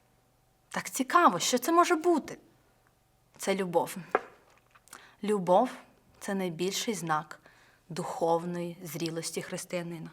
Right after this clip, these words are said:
Можна відвідувати всі богослужіння, вивчати всі золоті вірші на пам'ять, але без любові ви не будете близькі до Бога. Хтось може сказати:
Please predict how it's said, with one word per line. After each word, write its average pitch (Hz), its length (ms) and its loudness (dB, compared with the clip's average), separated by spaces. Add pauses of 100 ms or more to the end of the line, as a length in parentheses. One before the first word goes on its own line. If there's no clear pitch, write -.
(880)
Можна 349 380 6
відвідувати 254 600 2
всі 285 220 -2
богослужіння, 214 1120 0 (340)
вивчати 277 420 4
всі 269 240 -2
золоті 269 340 0
вірші 202 500 -2
на 185 120 -4
пам'ять, 170 640 -8 (480)
але 202 200 2
без 202 440 6
любові 190 580 2 (640)
ви 175 100 0
не 208 120 2
будете 254 360 0
близькі 165 340 -6
до 160 100 -6
Бога. 156 320 -2 (1000)
Хтось 392 320 2
може 262 220 6
сказати: 175 560 0